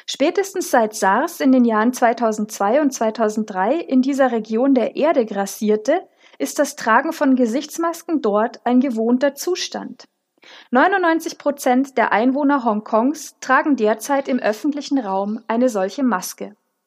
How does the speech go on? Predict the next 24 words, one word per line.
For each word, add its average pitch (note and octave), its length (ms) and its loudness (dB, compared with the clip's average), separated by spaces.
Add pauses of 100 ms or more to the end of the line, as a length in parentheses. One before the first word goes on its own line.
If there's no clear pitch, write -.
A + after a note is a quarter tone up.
(220)
Wenn A3+ 160 4
niemand A#3 340 4
Tröpfchen G#3 440 -6
aussendet, C4 680 -2 (300)
kann C#4 220 4
auch D4+ 140 0
niemand C4 440 4
von C#4 220 -2
Tröpfchen A3+ 480 -4
angesteckt G3 640 -6
werden. G3 320 -6 (680)
Masken C4 540 -2 (240)
werden C#4 300 2
mit D#4 180 0
covid D4+ 380 -2
neunzehn B3 640 2
auch A3 220 2
im C4+ 120 0
europäischen A#3 760 0
Alltag G#3+ 580 0
einen G#3+ 240 0
festen A3+ 480 -2
Platz F#3+ 340 -2
erhalten, G3 580 -4